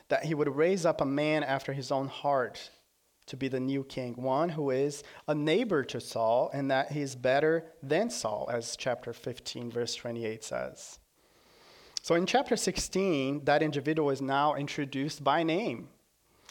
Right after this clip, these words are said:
David helps Saul and supports him, and he does throughout the ensuing story. And this is why the narrator exonerates David from any charges of fomenting a rebellion against Saul.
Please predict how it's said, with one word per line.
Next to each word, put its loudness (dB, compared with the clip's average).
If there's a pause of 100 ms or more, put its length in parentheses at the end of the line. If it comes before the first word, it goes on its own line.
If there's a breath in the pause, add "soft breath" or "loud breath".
(220 loud breath)
David 4
helps 2
Saul 4
and -2
supports -4
him, -4
and -2
he -2
does 2
throughout -2 (440 loud breath)
the 0
ensuing -4
story. -2 (460)
And -8
this -2
is -8
why 4
the -2
narrator 2
exonerates 0
David -2
from -4 (480)
any 2
charges -4 (500 loud breath)
of 0
fomenting -2
a -4
rebellion -2
against -8
Saul. -8